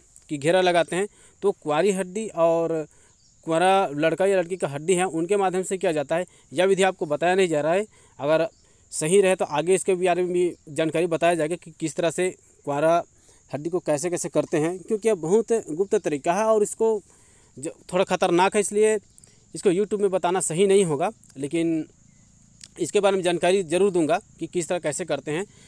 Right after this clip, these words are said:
ताकि उन सभी विधियों को आपको जानकारी हो, आप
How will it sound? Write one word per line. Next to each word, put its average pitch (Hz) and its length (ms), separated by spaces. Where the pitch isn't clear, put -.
ताकि 151 200
उन 180 160
सभी 165 260
विधियों 170 200
को 180 80
आपको 185 400
जानकारी 156 400
हो, 196 260
आप 147 240